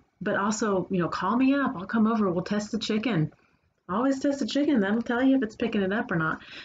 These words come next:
But, I mean, you can probably even see that my two-year-old looks better than my three-year-old cloth because I, I, seriously, this is our workhorse at the house and my every party chicken 'cause I wanna know when it stops working.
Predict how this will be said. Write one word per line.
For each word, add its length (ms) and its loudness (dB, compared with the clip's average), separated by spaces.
But, 200 -4
I 20 -2
mean, 140 4
you 120 2
can 200 2
probably 380 0
even 180 2
see 300 0
that 160 -2
my 340 0
two-year-old 680 2
looks 400 -2
better 340 0
than 160 2
my 260 0
three-year-old 600 2
cloth 400 -2
because 240 -2
I, 120 0
I, 180 -2
seriously, 560 0
this 260 -2
is 120 0
our 300 -2
workhorse 480 0
at 120 -2
the 80 -2
house 320 -2
and 180 -2
my 300 0
every 360 0
party 440 -4
chicken 380 -2
'cause 100 -8
I 80 0
wanna 220 4
know 180 4
when 140 0
it 100 -6
stops 260 -6
working. 360 -6